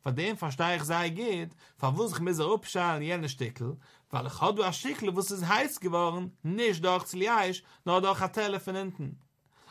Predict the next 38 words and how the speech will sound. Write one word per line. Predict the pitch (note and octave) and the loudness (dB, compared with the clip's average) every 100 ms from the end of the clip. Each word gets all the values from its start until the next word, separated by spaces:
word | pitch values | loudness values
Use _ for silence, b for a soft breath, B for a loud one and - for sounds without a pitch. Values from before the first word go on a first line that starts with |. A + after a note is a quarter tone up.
| b | b
Aber | C3+ C3 | 0 0
das | C3 G3+ A3 | 4 4 4
alles | B2 B2+ B2 | 2 -2 0
arbeitet | C3 C3 C3+ C3 | 0 0 -2 0
noch, | D#3 G3 C3+ C3 C#3 | 2 2 2 0 -2
ob | C3 | -2
so | C#3+ | -4
ich | C3+ C3+ | -4 -4
Lua | C3+ C#3 | 0 2
Gova. | B2 A#3 F3 - - _ _ _ _ _ _ _ _ _ b b | 6 6 6 -4 -10 _ _ _ _ _ _ _ _ _ b b
Das | B2+ | -8
lass | A#2 | -4
machen | C3 C3+ E3 | -2 -2 -2
im | F3 | 0
Cheshbon. | B3+ B3+ D3 C3 | 2 2 0 -8
Lua | C3 E3+ G#3+ | 4 8 8
Gova, | C3+ A2+ A#2 - b - | 8 0 -2 -6 b -6
der | C3+ | -2
Treppel, | F#3 B3 B3 G3 | 4 4 4 0
wo | F3 | 0
es | D#3+ | 2
die | F3 | 6
Lua | A3 A3+ E3+ B2+ b b | 8 8 6 2 b b
hat | D3+ - | -6 4
heiß | G#3 A#3+ G3 | 6 6 4
gemacht, | G3+ F#3 | 2 2
mein | F3 C#3 | 0 0
Teller | F3+ F3+ E3 | 2 2 0
von | C#3 | -2
hinten. | A#2 A#2+ - E3 - b b - | -4 -6 -8 -10 -10 b b 0
Mein | G#3+ | 2
Teller | A3+ B3+ B3 | 4 6 6
hat | - | 4
sich | A3 - | -2 2
heiß | G#3 A3 G#3+ | 2 2 0
gemacht, | G#3 G3 F3+ D#3 | 0 2 2 2
dem | F3 C3+ | -2 -2
Treppel. | C3 A2+ - D3+ | -4 -4 -6 -8